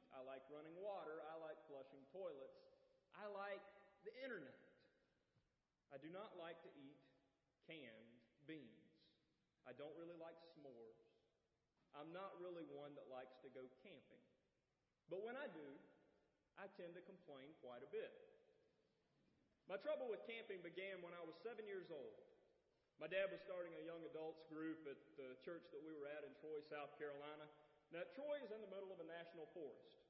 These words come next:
There's not really anything around it. And so, whether you mean to be or not, whether you want to be or not, you get to be an outdoorsy type of person. It's just the way of life there. We had a group of twenty-five to thirty people at this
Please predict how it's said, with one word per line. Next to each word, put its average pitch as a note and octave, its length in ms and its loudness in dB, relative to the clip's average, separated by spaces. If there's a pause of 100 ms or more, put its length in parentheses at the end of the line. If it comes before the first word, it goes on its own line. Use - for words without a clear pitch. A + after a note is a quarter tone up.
(140)
There's C3+ 160 -4
not D3 240 -2
really E3+ 240 -2
anything G3+ 400 -2
around B2+ 320 -4
it. A#2 80 -10 (640)
And F#3+ 140 6
so, G#3 500 6
whether C4 160 2
you A3+ 240 -2
mean C#4+ 240 0
to A3+ 80 -4
be A#3+ 160 2
or G3 80 2
not, F3+ 320 -2
whether F3+ 160 -2
you F3 160 -4
want A#3+ 160 6
to A3 80 2
be D#3+ 160 2
or B2 80 -2
not, A#2+ 320 -6 (240)
you F3+ 160 -6
get A3+ 220 -4
to A3 100 -2
be G#3+ 240 -2
an D#3+ 80 0
outdoorsy D#3+ 640 -2
type C#3 240 -2
of C3 80 -8 (160)
person. - 320 -6 (540)
It's D#3 260 -6
just F3 220 0
the E3 100 0
way C3 160 2
of C3 140 -2
life F3 420 -2
there. G#2+ 240 -10 (1040)
We C4 160 8
had B3+ 80 8
a G3 80 4
group A3+ 240 4
of F3 240 -2
twenty-five F#3+ 480 -2
to F#3 160 -6
thirty E3 400 0
people D3 320 -6
at C3 160 -8
this C#3+ 160 -6